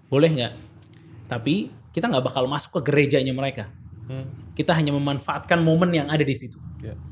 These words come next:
Speaker 1: Boleh nggak? Kata Imam Ahmad rahimahullah, "Selama Anda tidak masuk kepada gereja tersebut, maka boleh."
Speaker 2: Masya Allah.
Speaker 1: Jadi berjual beli ya, da-, g-, gara-gara ada diskonnya hal tersebut,
Speaker 2: Hmm.
Speaker 1: itu boleh. Syekh Sulaiman juga mengatakan hal yang sama. Karena ini tidak masuk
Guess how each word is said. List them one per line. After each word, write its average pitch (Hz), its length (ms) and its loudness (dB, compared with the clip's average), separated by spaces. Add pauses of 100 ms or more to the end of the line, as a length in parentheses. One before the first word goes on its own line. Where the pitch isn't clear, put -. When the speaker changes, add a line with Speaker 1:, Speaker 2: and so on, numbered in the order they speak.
(400)
Speaker 1:
Boleh 160 240 8
nggak? 139 160 4
Kata 147 140 2
Imam 160 160 4
Ahmad 185 100 2
rahimahullah, 165 480 2
"Selama 208 340 -2
Anda 185 220 2
tidak 139 240 0
masuk 165 240 -4
kepada 139 220 -2
gereja 170 260 2
tersebut, 180 300 -4
maka 170 180 -4
boleh." 110 240 -4 (800)
Speaker 2:
Masya - 300 -18
Allah. 113 180 -12 (600)
Speaker 1:
Jadi 160 360 0 (560)
berjual 135 440 4
beli 131 340 0 (240)
ya, 127 400 -4
da-, 120 320 -2
g-, 156 300 -4
gara-gara 135 420 4
ada 131 140 0
diskonnya 139 500 0
hal 123 180 -4
tersebut, 120 460 -8
Speaker 2:
Hmm. 151 60 -8
Speaker 1:
itu - 100 -4
boleh. 110 320 -6 (260)
Syekh 165 220 0
Sulaiman 175 320 2
juga 151 160 6
mengatakan 135 420 0
hal 135 160 -4
yang 123 160 0
sama. 113 300 -6 (180)
Karena 135 220 -2
ini 170 100 0
tidak 151 220 0
masuk 131 400 -6